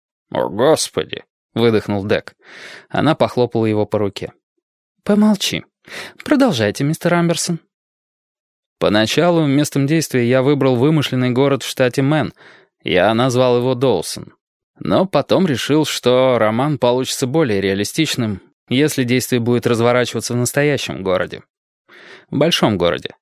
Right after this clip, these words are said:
Остановил свой выбор на Тампе, но понял, что ошибся, как только она отмела Тампу взмахом руки.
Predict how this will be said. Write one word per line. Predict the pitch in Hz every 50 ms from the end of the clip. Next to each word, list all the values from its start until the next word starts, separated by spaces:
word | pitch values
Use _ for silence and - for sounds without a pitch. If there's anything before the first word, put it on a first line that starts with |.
| _ _ _ _
Остановил | - 67 - - 117 131 143 170 185 180
свой | - 165 165 160
выбор | 151 160 156 160 151
на | 151 147 143
Тампе, | - - 120 117 113 101 - 110
но | 101 101 98 92
понял, | - - 139 147 143 123 110
что | - - - 107 92
ошибся, | 85 - - 139 - - - 113 98
как | - - - 98 - -
только | - 113 110 110 - - 113 107 104 95 - _ _ _ _ _ _ _
она | - - 92 95 107 147
отмела | 156 - 135 131 123 117 123 127
Тампу | - - 110 110 113 - 120
взмахом | 110 113 110 107 98 98 - - 104 98
руки. | 95 92 - - - - -